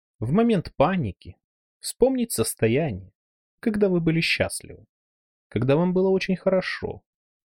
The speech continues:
приятно, весело. Вспомнить вплоть до ощущений, вплоть до позы и стараться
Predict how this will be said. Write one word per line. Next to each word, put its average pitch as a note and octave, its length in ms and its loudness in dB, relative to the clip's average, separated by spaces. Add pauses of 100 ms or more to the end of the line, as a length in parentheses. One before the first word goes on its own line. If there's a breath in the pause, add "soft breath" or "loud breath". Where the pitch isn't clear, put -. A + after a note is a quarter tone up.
(120)
приятно, C#3 680 0 (200)
весело. - 580 -2 (640)
Вспомнить - 760 -2 (260)
вплоть A3+ 380 0
до A3 100 4
ощущений, G2 960 0
вплоть A2 420 -2
до A#2 100 2
позы A2+ 520 -2 (520)
и - 60 0
стараться G3 600 0